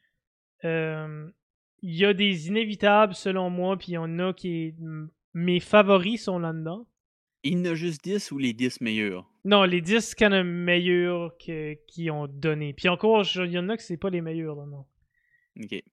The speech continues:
Speaker 1: Euh, fait que je vais peut-être en skipper une coupe, but on, on peut toutes les passer, là, les dix, là.
Speaker 2: Là,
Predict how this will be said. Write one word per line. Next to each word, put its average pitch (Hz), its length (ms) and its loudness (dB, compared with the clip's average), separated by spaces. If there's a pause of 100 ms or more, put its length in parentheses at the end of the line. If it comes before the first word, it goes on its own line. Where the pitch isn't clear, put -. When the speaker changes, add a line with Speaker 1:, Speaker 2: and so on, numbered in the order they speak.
Speaker 1:
Euh, 151 340 -6
fait 160 140 -6
que 147 60 -8
je 156 60 -6
vais 160 60 -6
peut-être 208 200 2
en 190 100 2
skipper - 340 -6
une 180 140 0
coupe, 170 260 0
but 175 260 2
on, 165 280 2
on 156 60 -2
peut 170 120 -4
toutes 254 180 -4
les 208 100 -2
passer, 175 400 -8
là, 202 100 -6
les 170 220 -6
dix, 170 360 -8
là. 185 80 -10 (520)
Speaker 2:
Là, 175 220 4